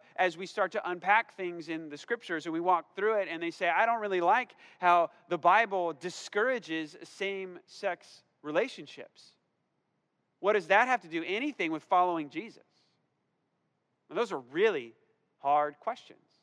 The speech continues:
Or e-, even moving away from that, I've gotten questions of, you know, the Bible describes kind of how species came about, and this idea of creation of, of, of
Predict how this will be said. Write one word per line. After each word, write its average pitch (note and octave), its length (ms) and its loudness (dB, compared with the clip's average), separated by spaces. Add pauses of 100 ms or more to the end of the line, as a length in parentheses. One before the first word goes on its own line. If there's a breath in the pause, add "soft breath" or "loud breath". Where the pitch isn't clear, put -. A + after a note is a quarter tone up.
(460)
Or G#3+ 120 2
e-, A3+ 200 -6
even A3 260 -4
moving A3+ 240 -2
away B3+ 140 2
from B3+ 140 -6
that, D3+ 120 0
I've G#3 160 4
gotten F3+ 240 2
questions G3 480 -2
of, F3 200 -2 (300 soft breath)
you G3+ 140 -4
know, A3 200 2 (200 loud breath)
the G3 140 4
Bible A3+ 420 4
describes G3 800 2
kind G3+ 260 -2
of F3 120 -4 (380 soft breath)
how G#3 280 6
species G#3+ 720 -10
came G3+ 220 -6
about, E3 400 2 (720)
and D3 80 -10
this D3 140 -6
idea F#3+ 260 0
of G#3 100 -2
creation F3 720 -4
of, D#3 160 -4
of, D#3+ 260 0
of D#3+ 220 4